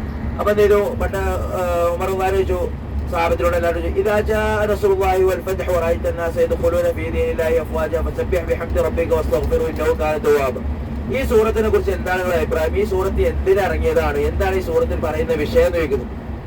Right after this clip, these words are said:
അപ്പൊ ഉമർ ഉമ്മാനെ ചോദിച്ചപ്പോ ബദരീങ്ങളായിട്ടുള്ള പല സഹാബത്തും പല അഭിപ്രായങ്ങൾ പറഞ്ഞു. "ഇദാ ജാ നസ്റുല്ലാഹി", അള്ളാഹുവിന്റെ നസ്റും, ആ, വിജയങ്ങളൊക്കെ വന്നാൽ എന്ത് ചെയ്യുക? നിങ്ങൾ എന്ത് ചെയ്യുക? ഇസ്തിഗ്ഫാർ ചെല്ലുക, അള്ളാഹുവിലേക്ക് കൂടുതൽ അടുക്കുക, ആ രീതിയിലുള്ള അർത്ഥങ്ങൾ, അതായത് നേരിട്ട് അർത്ഥം വെക്കുമ്പോ.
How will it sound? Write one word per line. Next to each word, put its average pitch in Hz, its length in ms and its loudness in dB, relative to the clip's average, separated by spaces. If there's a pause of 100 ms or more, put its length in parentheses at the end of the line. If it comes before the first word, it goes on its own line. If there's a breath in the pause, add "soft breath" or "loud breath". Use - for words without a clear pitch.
(280)
അപ്പൊ 190 140 2
ഉമർ 202 220 2
ഉമ്മാനെ 240 340 2
ചോദിച്ചപ്പോ 220 400 0
ബദരീങ്ങളായിട്ടുള്ള 226 720 -2
പല 214 140 0
സഹാബത്തും 208 380 -2
പല 208 140 0
അഭിപ്രായങ്ങൾ 190 520 0
പറഞ്ഞു. 170 140 0
"ഇദാ 160 200 0
ജാ 160 220 0
നസ്റുല്ലാഹി", 156 580 -2
അള്ളാഹുവിന്റെ 156 520 0
നസ്റും, 156 420 -2 (120)
ആ, 151 260 2 (120)
വിജയങ്ങളൊക്കെ 160 640 0
വന്നാൽ 156 340 -2
എന്ത് 156 100 -2
ചെയ്യുക? 156 180 0
നിങ്ങൾ - 560 -2
എന്ത് 165 120 2
ചെയ്യുക? 160 120 6
ഇസ്തിഗ്ഫാർ 165 380 4
ചെല്ലുക, 165 300 2
അള്ളാഹുവിലേക്ക് - 680 2
കൂടുതൽ - 340 0
അടുക്കുക, 180 260 2
ആ 180 180 0
രീതിയിലുള്ള 196 460 2
അർത്ഥങ്ങൾ, 185 440 -2
അതായത് 165 340 -6
നേരിട്ട് 185 280 0
അർത്ഥം 175 220 -2
വെക്കുമ്പോ. 123 340 0